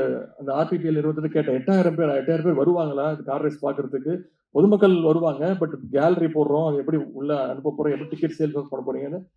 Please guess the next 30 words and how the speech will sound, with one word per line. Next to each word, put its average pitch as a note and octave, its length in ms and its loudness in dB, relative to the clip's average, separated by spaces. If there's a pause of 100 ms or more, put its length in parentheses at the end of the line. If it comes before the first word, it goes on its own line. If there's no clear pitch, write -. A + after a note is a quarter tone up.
(180)
"கண்டிப்பா D#3 320 2
வருவாங்க" D3 380 0
அப்படின்னு C3 380 -6 (120)
சொன்னாங்க. B2+ 440 -8 (480)
நாங்க C#3+ 320 0
நினைச்சதை F#3 340 4
விட F#3+ 500 4
அதிகமான E3 560 2
டிக்கெட் D#3 400 -4
சேல்ஸ், D3 500 0 (320)
அதாவது C#3+ 540 4 (280)
யார் F3+ 260 6
இந்த F#3 140 2
கார் F#3 260 4
ரேஸை E3+ 220 4
ந-, C#3 380 -4 (100)
நடத்தக்கூடாது, D#3+ 840 6
எப்படியா D3+ 240 4
நிப்பாட்டணும் E3 680 2
அப்படின்னு D3 280 0
நினைச்சாங்களோ D3 560 0 (180)
அவங்க F#3 320 8
ரெண்டாவது F#3 340 6
நாள் F#3 160 4
"எங்களுக்கு F#3 340 6
டிக்கெட் F#3 220 4
கிடைக்காதா, D3+ 480 4
எங்களுக்கு E3 400 4
பாஸ் D#3+ 240 4
கொடுங்க" C3+ 420 -2